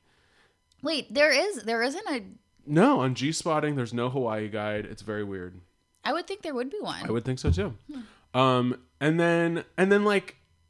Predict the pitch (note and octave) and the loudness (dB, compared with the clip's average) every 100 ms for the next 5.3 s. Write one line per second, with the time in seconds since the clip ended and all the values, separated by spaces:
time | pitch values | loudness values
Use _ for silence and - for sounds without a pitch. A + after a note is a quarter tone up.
0 | _ _ - E3+ F3 A#3 D3+ B2 B2+ B2+ | _ _ -6 -2 0 0 0 -2 -2 -4
1 | - C#3+ G3 A3 B2 G2+ F#2+ - F#2 F#2 | -2 0 0 0 -2 -4 -8 -8 -8 -8
2 | F2 F#2 - G2+ G2+ - A#2 - F#3+ D3 | -8 -10 -8 -6 -8 -10 -10 -4 -2 0
3 | F#3 - D3+ C#3+ C#3 C3 C#3 C3+ B2+ D3 | -2 -2 -2 -2 -2 -2 -4 -2 -2 -2
4 | E3 B2+ G#2+ A2 G#2+ G#2 G#2 G2+ G#2 G#2+ | -2 -4 -4 -4 -2 -4 -6 -6 -6 -6
5 | G2+ F#2+ | -8 -10